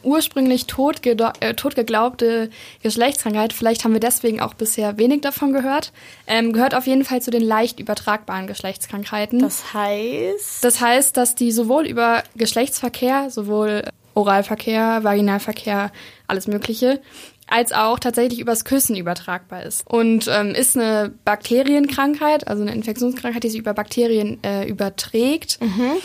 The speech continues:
Speaker 1: Und inzwischen, die Zahlen sind, äh, die gehen wieder hoch. Dafür gibt's unterschiedliche Gründe. Und das Besondere an Syphilis und macht's umso,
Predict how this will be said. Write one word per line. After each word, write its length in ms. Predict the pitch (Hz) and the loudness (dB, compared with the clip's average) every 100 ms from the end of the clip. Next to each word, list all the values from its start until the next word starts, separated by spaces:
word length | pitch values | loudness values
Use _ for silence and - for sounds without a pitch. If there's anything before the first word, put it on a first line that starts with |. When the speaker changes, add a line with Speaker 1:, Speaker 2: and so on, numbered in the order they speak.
| - - - | -8 -20 -2
Speaker 1:
Und 580 | 240 240 240 233 - - | 2 4 4 2 -2 -2
inzwischen, 520 | 240 226 269 294 294 | 0 2 2 4 2
die 100 | 233 | 2
Zahlen 360 | 226 233 240 240 | -2 2 2 2
sind, 440 | 220 226 233 220 | 2 2 0 -4
äh, 160 | - 214 | -6 -6
die 120 | 208 | -2
gehen 220 | 214 240 | 0 2
wieder 300 | 220 220 214 | 4 2 2
hoch. 200 | 226 214 | 2 2
Dafür 220 | 214 202 | -2 -4
gibt's 180 | 208 214 | -4 -4
unterschiedliche 560 | 226 226 220 208 214 202 | -4 -4 -4 -8 -10 -6
Gründe. 520 | 214 240 294 302 311 - _ _ _ _ - - | 0 4 4 4 2 -6 _ _ _ _ -8 -2
Und 100 | 233 | 0
das 120 | 233 | 0
Besondere 380 | 220 226 254 226 | 0 2 2 2
an 120 | 220 | 0
Syphilis 580 | 254 254 285 302 - - | 0 0 0 2 0 -2
und 400 | 226 220 - - | -2 -2 -4 -6
macht's 540 | - 233 220 226 - | -6 -2 -2 -2 -4
umso, 500 | 240 233 233 220 220 | 0 2 2 2 2